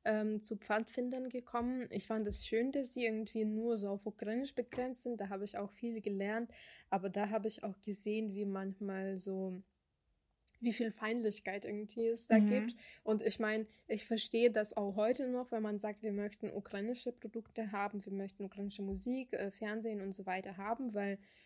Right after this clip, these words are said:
Speaker 1: wir damit irgendwie das Ganze aufbauen sollen. Ähm, aber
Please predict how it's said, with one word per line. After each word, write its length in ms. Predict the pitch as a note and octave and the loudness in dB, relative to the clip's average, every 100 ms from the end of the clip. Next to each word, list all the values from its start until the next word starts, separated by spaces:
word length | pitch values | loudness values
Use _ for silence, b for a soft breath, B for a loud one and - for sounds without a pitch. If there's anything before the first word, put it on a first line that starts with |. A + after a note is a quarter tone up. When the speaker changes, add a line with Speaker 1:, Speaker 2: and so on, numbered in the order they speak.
| b | b
Speaker 1:
wir 260 | - G#3 G#3 - | 4 6 4 -4
damit 460 | G3+ G#3 A3 G#3+ - | 0 2 2 0 -2
irgendwie 320 | G#3 G3+ G#3 | -2 0 0
das 240 | F#3+ - - _ - | -2 -4 -12 _ -10
Ganze 320 | - G3+ G3 - | -2 -2 0 4
aufbauen 720 | G3+ C4+ - A#3+ A#3 C4 C4+ | 6 4 2 -4 -4 -4 -6
sollen. 460 | B3 A#3+ C4+ D#4 D#4+ b b b - | -6 -6 -4 -6 -8 b b b -4
Ähm, 600 | G3+ G3+ G3 G3 G3+ G3 - | 0 2 2 0 0 -2 0
aber 520 | G3 G3 G3+ G3+ | 0 2 2 0